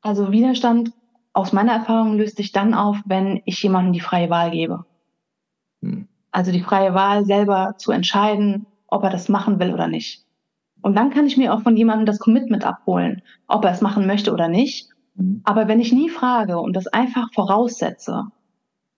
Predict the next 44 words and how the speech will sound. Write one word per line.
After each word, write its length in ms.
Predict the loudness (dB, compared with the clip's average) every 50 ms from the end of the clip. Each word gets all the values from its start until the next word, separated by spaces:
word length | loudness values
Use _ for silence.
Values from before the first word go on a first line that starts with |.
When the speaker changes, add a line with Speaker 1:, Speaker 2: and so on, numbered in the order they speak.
| _ -2
Speaker 1:
dass 200 | 0 0 2 2
meine 240 | 2 4 4 4 4
Mitarbeiter 540 | 4 4 2 2 2 2 0 2 0 2
so 120 | 2 2 4
und 120 | 4 4
so 120 | 2 2 0
zu 180 | 0 0 0
agieren 420 | 0 0 0 2 2 2 2 2 2
haben, 380 | 2 2 2 2 0 0 -2 -4 _ _ _ _ _ -4
Speaker 2:
Hm. 260 | -2 -2 -2 -2 -2
Speaker 1:
dann 320 | 0 0 2 0 0 -4 -8 -14 -18 -20 _ _ _ _ _ _ _ _ _ _ _ _ _ _
ist 160 | -2 0 0
es 100 | 0 0
wahrscheinlich 440 | 0 0 0 0 0 2 0 0 0
so, 120 | 0 0 0
dass 160 | 0 -2 -4
ich 100 | -4 -4
erstmal 460 | -4 -2 0 0 0 0 0 -2 -4 -8 _ -10
hier 440 | -4 -2 0 2 0 0 -2 -2 -2
gegen 220 | -2 0 0 0
eine 100 | -2 -2
fette 180 | -4 -4 -2 0
Mauer 360 | 0 0 0 0 0 -2 -2
renne 320 | -2 -2 -2 -2 -2 -2 -2
und 160 | -2 0 2
sag, 180 | 0 0 2
"Hier, 180 | 2 0 0 0
äh, 360 | 0 0 0 0 0 -2 -4 -4
hallo?" 380 | -2 -2 0 0 -2 -2 -4 -10 _ _ _ _ _ _ _ _ _ _
Speaker 2:
Ja, 100 | -4 -4
genau. 380 | -2 -2 -2 -4 -4 -6 -8 -10 _
Speaker 1:
Warum? 560 | -4 -2 -2 -2 0 0 0 2 2 0 0
Also 200 | 0 0 0 0
was, 180 | -2 -2 -4 -4
what's 320 | -8 -4 -2 -2 0 0
in 100 | 0 0 0
it 100 | 0 0
for 120 | 0 2
me? 300 | 2 2 2 0 -2 -4 -4
Das 120 | -2 -2
ist 140 | 0 0 0
ja 80 | 0
erstmal 300 | 0 -2 -2 -2 -2 0
das, 220 | 0 0 -2 -4